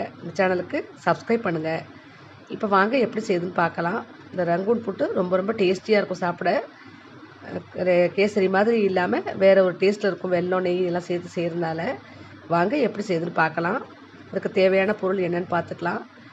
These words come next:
இப்ப இதுக்கு ரவையில தான் செய்ய போறோம். இப்ப நம்ம ஒரு பங்கு ரவை எடுத்துக்கலாம். எந்த அளவுல வேணா நீங்க எடுத்துக்கலாம். நான் இப்ப இந்த ஒரு பவுல் எடுத்திருக்கேன். இந்த ஒரு பங்கு ரவைக்கு ரெண்டு அளவு, ரெண்டு பங்கு அளவுக்கு வெல்லம் எடுத்துக்கணும். நான் வெல்லத்தை பொடிச்சு வச்சிருக்கேன்.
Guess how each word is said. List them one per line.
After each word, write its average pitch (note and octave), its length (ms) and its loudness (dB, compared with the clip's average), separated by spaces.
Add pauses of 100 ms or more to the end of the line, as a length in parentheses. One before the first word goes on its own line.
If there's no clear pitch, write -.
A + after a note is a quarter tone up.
(420)
இப்ப - 160 -2
இதுக்கு G#3 220 2
ரவையில G3 340 6
தான் A3+ 180 2
செய்ய F3+ 180 2
போறோம். F#3 340 -4 (460)
இப்ப - 160 -4
நம்ம G#3 200 2
ஒரு G3 180 4
பங்கு G#3+ 260 2
ரவை F#3+ 220 6
எடுத்துக்கலாம். F3+ 480 0
எந்த G3+ 220 2
அளவுல G#3 280 4
வேணா F#3+ 220 2
நீங்க A3 180 0
எடுத்துக்கலாம். F#3 420 -2
நான் F#3+ 140 2
இப்ப F3+ 160 -2
இந்த F#3+ 180 2 (120)
ஒரு E3 120 -2
பவுல் E3+ 240 0
எடுத்திருக்கேன். F3 540 -4 (600)
இந்த F#3 180 -2
ஒரு G#3 140 4
பங்கு G#3+ 240 4
ரவைக்கு G#3+ 360 2 (180)
ரெண்டு F#3 340 4
அளவு, G3 220 6 (340)
ரெண்டு F#3+ 200 -2
பங்கு G#3 240 2
அளவுக்கு F#3+ 340 2 (140)
வெல்லம் F#3+ 280 6
எடுத்துக்கணும். F3+ 460 -2 (440)
நான் F3+ 160 -4
வெல்லத்தை F#3+ 340 0 (180)
பொடிச்சு F#3 280 0
வச்சிருக்கேன். F#3 440 -4